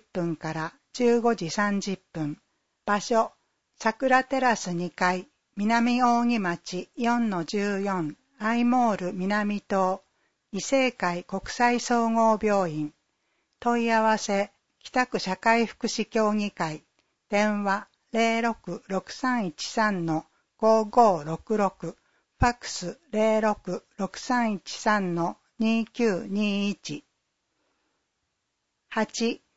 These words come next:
筋力向上セミナー。無料ですが、申し込みが必要です。筋力をアッ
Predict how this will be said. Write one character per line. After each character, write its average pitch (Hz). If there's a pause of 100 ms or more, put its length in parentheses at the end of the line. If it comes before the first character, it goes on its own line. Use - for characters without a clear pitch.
(240)
筋 254
力 180
向 220
上 214
セ 214
ミ 185
ナ 160
ー。 - (500)
無 240
料 220
で 175
す 180
が、 170 (260)
申 233
し -
込 233
み 214
が 208
必 -
要 196
で 180
す。 - (1040)
筋 269
力 214
を 185
ア 208
ッ 220